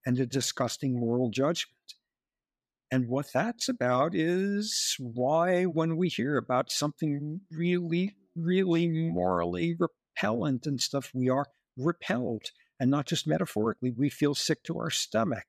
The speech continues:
It gives us a rotten taste in our mouth, we, we can't stomach it. Eh, I feel like puking. That's so upsetting to hear that. We have all these metaphors for what is quite literal. The part of your brain that tells you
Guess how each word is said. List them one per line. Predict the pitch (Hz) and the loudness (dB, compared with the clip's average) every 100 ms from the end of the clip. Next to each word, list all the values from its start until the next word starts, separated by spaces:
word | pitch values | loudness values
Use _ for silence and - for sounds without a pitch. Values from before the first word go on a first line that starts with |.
| _ _ _ _ | _ _ _ _
It | 139 - | -2 0
gives | 139 127 123 | 0 0 -2
us | - | 0
a | 151 | 0
rotten | 123 120 135 - 151 - | 0 0 0 0 -4 -4
taste | - 196 - 190 | 0 0 0 -4
in | 156 | 0
our | 127 | 0
mouth, | 113 104 95 - - - _ | 0 -4 -6 -10 -20 -20 _
we, | 151 127 | 0 2
we | 127 120 139 | 0 0 -2
can't | - - 143 - | -2 -4 -2 -2
stomach | - - 165 180 160 123 | -2 0 0 0 0 -2
it. | 113 _ _ 147 | -4 _ _ 0
Eh, | 190 135 - - - | 2 2 -2 -10 -8
I | |
feel | 123 - 165 | -6 -2 0
like | 143 123 | 0 -2
puking. | - - 110 - 139 127 | -4 -2 -2 0 0 2
That's | 117 - | 0 -2
so | - 170 | 0 -2
upsetting | 156 - 151 147 139 | -2 -2 0 0 -2
to | - | -2
hear | - 95 107 95 | -4 -2 -2 -2
that. | 120 127 _ - _ _ _ _ _ _ _ - | -2 -2 _ -20 _ _ _ _ _ _ _ -2
We | 131 151 | 2 4
have | 143 - | 2 0
all | 135 170 | -2 0
these | 175 104 | -2 0
metaphors | 135 220 - 123 117 - | 0 0 -2 -2 0 0
for | 147 | -2
what | 131 143 156 | -2 -2 -4
is | - | -4
quite | - 143 - | -2 -2 0
literal. | 151 220 180 113 | -2 0 0 0
The | - | -4
part | - - 156 190 | -8 -2 0 2
of | |
your | 196 175 | 2 0
brain | - 160 175 127 123 - - _ | 0 0 2 0 0 -6 -20 _
that | 135 127 | -4 -2
tells | - 160 202 175 123 | -2 0 0 0 0
you | 117 139 | 2 0